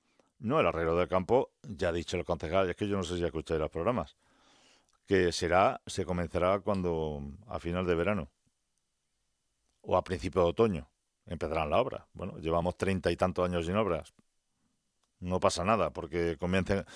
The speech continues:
Yo creo que ese no es un motivo de queja, sinceramente lo digo. Motivo de queja es que no se haga un buen equipo. Lo entiendo, pero vamos a esperar a que lo hagan. Eso es motivo de queja. Lo, sí, lo que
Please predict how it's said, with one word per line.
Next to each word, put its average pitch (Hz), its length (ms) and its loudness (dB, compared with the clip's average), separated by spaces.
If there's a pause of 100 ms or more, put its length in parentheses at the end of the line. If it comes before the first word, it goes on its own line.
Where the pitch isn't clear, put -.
(160)
Yo 117 220 4
creo 110 460 2
que - 80 -4
ese 95 180 -2
no 90 100 0
es 90 80 2
un 85 60 -2
motivo 80 640 0
de 82 140 -2
queja, - 380 -4 (440)
sinceramente 90 560 -2
lo 80 140 0
digo. 73 280 -6 (480)
Motivo 110 340 4
de 113 100 4
queja 175 300 2
es - 80 -2
que 101 100 0
no 101 120 2
se 98 100 0
haga 85 140 0
un 80 60 -4
buen 78 120 -4
equipo. - 400 -12 (540)
Lo 98 140 4
entiendo, 90 340 0
pero 78 180 -2
vamos 76 420 -2
a - 60 -12
esperar 82 360 -2
a 85 60 0
que 80 100 -4
lo 98 120 4
hagan. 131 260 0 (2750)
Eso - 160 -4
es 85 40 -2
motivo 85 300 0
de 76 80 -4
queja. 165 240 -2
Lo, 80 120 -12
sí, 87 240 -8
lo 78 180 -6
que 85 160 -2